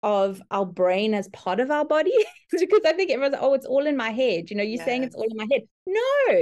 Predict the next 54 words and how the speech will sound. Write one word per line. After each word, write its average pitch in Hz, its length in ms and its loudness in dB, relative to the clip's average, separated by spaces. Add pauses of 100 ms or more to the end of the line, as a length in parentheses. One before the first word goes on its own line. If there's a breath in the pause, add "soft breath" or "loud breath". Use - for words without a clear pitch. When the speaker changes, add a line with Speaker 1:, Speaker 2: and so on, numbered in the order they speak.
(100)
Speaker 1:
your 262 160 2
head 403 180 0
is 392 100 -4
part 196 240 -2
of 214 80 -2
your 269 100 -2
body. 269 640 -2
<laughs> - 60 -20
Your, 262 300 2 (300 loud breath)
your 233 100 0 (140)
central 240 340 2
nervous 269 400 2
system, 294 340 -8
your 196 140 -4
spi-, - 440 -6
you 202 140 -4
know, 151 100 -4 (220)
we've 220 140 -6
got 185 100 -4
our 175 100 -2
brain, 185 380 -2
our 208 120 -4
spinal 175 440 -8
cord, 247 320 -6
central 170 300 -8
nervous 202 320 -6
system. 220 260 -6
We've 190 140 -6
got 170 120 -10
the 165 60 -8
nerves 180 300 -6
that 214 180 -8
come 214 120 -6
out, 190 200 -8
peripheral 170 480 -8
nervous 214 340 -6
system. 220 280 -6 (320 loud breath)
And 185 100 -8
then 208 80 -6
we've 233 100 -6
got 226 120 -4
all 185 80 -4
the 170 100 -6
tissues 226 440 -10
and 156 140 -10
connective 208 400 -12
tissue 214 380 -8
and 131 260 -8
vascular 208 440 -6
system 214 540 -6
and 151 120 -8
immune 247 300 -6
system. 220 340 -6
And 170 140 -10